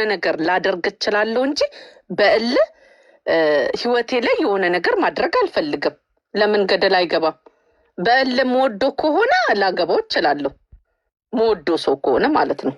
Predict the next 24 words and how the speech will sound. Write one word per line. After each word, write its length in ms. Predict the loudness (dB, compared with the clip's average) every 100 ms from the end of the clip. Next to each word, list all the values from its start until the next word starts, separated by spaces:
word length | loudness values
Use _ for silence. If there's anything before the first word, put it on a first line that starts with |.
| _ -2
አለቀ። 340 | 0 0 -2 -2
ከዛ 220 | 0 2
ውጭ 200 | 0 0 -2
ግን 180 | 0 2
እች፣ 220 | 0 0 -6 -2
ኧረ 200 | 0 2 2 0
ለሰው 320 | 0 0 -2
ብዬ 180 | -2 -2
ህይወቴን 400 | 0 0 0 0
ላበላሽ 480 | 0 0 0 0 0 0
መስሎ 320 | -2 0 0 -2 -4 -20 -20 -2
እ? 80 | 0 0 -2 -2 2 0 -2 -18 -2 0
ሊያሳዝኝ 680 | 2 2 0 0 0 0 0
በኋላ 300 | 0 0 0
ይወጡልኛል 800 | 0 -2 -2 -4 -2 0 0 0
አይወጡልኝም? 800 | 0 0 -2 -4 -6 -6 -4 -6 -8 -20 _ _ _ 0
የኔ 160 | 2 2
እናት 320 | 0 -2 -2 0 0 2 2 0 -2 _ _ _ _ -20 -20 -10 -2
መስሎክ። 460 | 0 2 0 0 -6 -10 -20 -20 -20 -8
አሁን 240 | -2 -2 0
ጂጂ 280 | -2 -2 0 2
ያለባት፣ 600 | 2 2 -2 0 -2 -2 -6 -6
እ፣ 140 | -2 0 0
የካሮት 560 | -2 -2 -2 0 -2